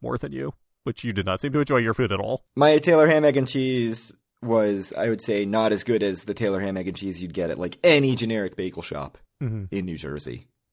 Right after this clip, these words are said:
Speaker 2: So.
Speaker 1: Well, I don't know. I, I think the sandwich was better than you would get at, like, Dunkin' breakfast
Speaker 2: Yeah,
Speaker 1: sandwiches,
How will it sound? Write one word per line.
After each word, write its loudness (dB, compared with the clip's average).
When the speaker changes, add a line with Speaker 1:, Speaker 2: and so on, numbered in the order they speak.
Speaker 2:
So. -4
Speaker 1:
Well, 2
I 2
don't 0
know. 6
I, 4
I 2
think -4
the 0
sandwich 4
was -2
better 4
than 0
you -2
would -2
get 0
at, -4
like, -2
Dunkin' 0
breakfast 2
Speaker 2:
Yeah, 4
Speaker 1:
sandwiches, 8